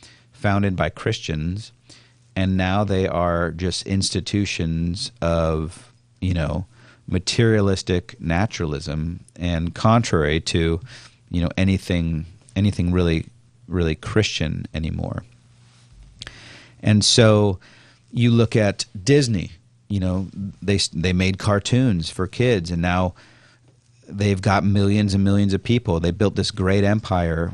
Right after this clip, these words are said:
and now they're able to pipe their ideology into living rooms across the country, and people will sit down as families and watch hours and hours and hours of these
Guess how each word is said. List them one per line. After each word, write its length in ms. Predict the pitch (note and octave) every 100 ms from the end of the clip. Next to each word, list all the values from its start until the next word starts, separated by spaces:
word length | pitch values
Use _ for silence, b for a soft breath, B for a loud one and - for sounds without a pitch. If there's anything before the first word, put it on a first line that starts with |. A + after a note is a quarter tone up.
| - -
and 300 | F2+ F2 F2+
now 260 | F2 F#2+
they're 180 | G2 F#2+
able 260 | F2+ F#2 F#2
to 340 | F2+ F2+ F2 - _ _ _ _ _ _ _ _
pipe 320 | - G#2+ G#2+
their 240 | G2+ G2+ D#2
ideology 840 | F#2 G2 F#2 A#2 A#2+ F2+ E2+ F2+ -
into 440 | G2 F#2 - F#2+
living 360 | F2+ G#2+ C3 G#2+
rooms 380 | F2+ F2+ G2+ G2
across 380 | - G#2 G#2 -
the 80 |
country, 380 | - A#2 - G2+
and 100 | F#2
people 320 | - A#2 A#2+
will 220 | G#2+ G#2 B B B
sit 280 | - C3
down 280 | A#2 A2 G#2+ -
as 260 | G2 A2
families 560 | - A2+ A2+ F2+ F#2 F#2+
and 140 | F2
watch 400 | F#2 G2 G2 - -
hours 400 | F#2 G#2+ A2 G2+
and 80 | G2+
hours 380 | D#2 G2+ G#2+ F#2
and 80 | D#2+
hours 480 | F2+ A2 F2 F2 - b b b b b
of 220 | - F#2 F#2
these 480 | F#2 F#2 F#2+ -